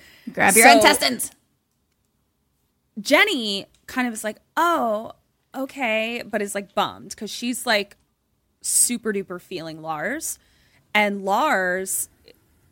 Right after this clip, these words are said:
Speaker 2: is really sweet, like, really tuned in to her. And he's like, "Is that, o-, will you be okay going over there alone?"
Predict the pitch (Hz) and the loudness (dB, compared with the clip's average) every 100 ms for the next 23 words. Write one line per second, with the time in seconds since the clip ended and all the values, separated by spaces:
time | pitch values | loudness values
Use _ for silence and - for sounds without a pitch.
0 | - 220 208 240 320 294 254 - - 202 | -6 -6 -6 -6 -4 -4 -4 -6 -8 -10
1 | - - - 202 196 208 - 226 202 175 | -10 -10 -8 -4 -2 -4 -6 -6 -8 -8
2 | 147 180 220 247 247 269 269 - 208 208 | -10 -10 -10 -8 -2 0 -2 -4 -8 -8
3 | 196 190 190 226 226 220 233 - 220 220 | -8 -8 -8 -6 -4 -2 -4 -8 -10 -10
4 | 226 226 226 220 226 208 226 277 262 214 | -8 -6 -8 -8 -6 -4 -4 -6 -10 -10
5 | 214 208 208 208 208 208 - 202 185 190 | -10 -8 -2 0 0 -2 -6 -6 -6 -6
6 | 247 349 | -6 -8